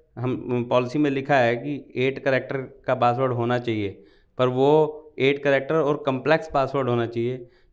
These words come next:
ए, वो कॉम्प्लेक्स की जगह सिंपल पासवर्ड रख रहा है, वन टू थ्री फ़ोर फ़ाइव, वो टेक्नोलॉजी उसको मना ही कर देगी। उसको सामने प्रॉम्प्ट आ जाएगा, "You cannot keep this password, अ, as simple, you should use,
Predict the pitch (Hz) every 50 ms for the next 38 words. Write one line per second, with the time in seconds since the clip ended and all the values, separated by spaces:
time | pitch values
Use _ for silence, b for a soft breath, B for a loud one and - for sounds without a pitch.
0 | _ - - 110 120 120 120 117 104 82 85 113 120 139 151 151 151 135 131 127
1 | 127 143 147 147 - - - - - 143 139 143 143 143 147 151 151 151 151 -
2 | - - 135 135 135 143 147 135 135 131 131 135 139 131 127 120 120 131 131 127
3 | 127 131 131 131 139 135 127 135 135 131 131 139 127 127 - 117 113 120 139 143
4 | B B B B B B _ - 135 135 139 135 143 139 139 143 151 160 165 151
5 | - - - - 143 139 156 151 147 147 156 160 160 156 147 135 123 120 110 110
6 | 104 98 - - - - 101 117 117 123 123 147 151 151 - 139 135 139 151 151
7 | 147 143 143 147 147 147 135 127 131 139 156 156 151 147 147 147 147 156 151 151
8 | 151 151 139 139 135 127 135 131 - - 113 113 117 - 123 120 123 B B B
9 | B B B B _ 131 127 123 123 120 120 - 76 110 120 117 120 - 127 117
10 | 113 117 110 98 92 92 - - - 117 110 117 123 120 - 147 135 135 135 143
11 | 147 147 143